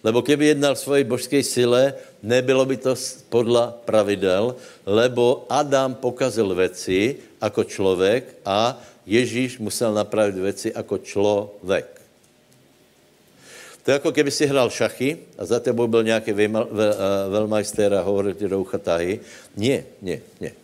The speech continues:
Možná to, toto, toto by aj bolo, ale, ale, eh, eh, muselo by to, eh, být podle pravidel. Čiže, čiže, eh, Ježíš robil iba to,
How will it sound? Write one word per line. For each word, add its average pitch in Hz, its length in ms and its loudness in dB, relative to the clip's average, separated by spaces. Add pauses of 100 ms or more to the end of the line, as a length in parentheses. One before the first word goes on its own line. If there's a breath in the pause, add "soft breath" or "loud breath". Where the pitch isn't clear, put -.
(500 soft breath)
Možná 185 420 2
to, 185 160 -2 (140)
toto, 175 240 2 (440)
toto 185 240 2
by 165 180 2
aj 147 160 2
bolo, 120 360 0
ale, 104 280 4
ale, 113 240 2 (120)
eh, 113 40 -8
eh, 98 840 0
muselo 120 340 0
by 117 100 -2
to, 117 160 -2
eh, 107 300 0
být 101 160 -8
podle 104 220 -2
pravidel. 98 440 0
Čiže, 92 320 -2 (680 loud breath)
čiže, 107 260 2
eh, 80 100 -2 (460)
Ježíš 139 460 0
robil 139 420 0
iba 120 260 0
to, 123 600 2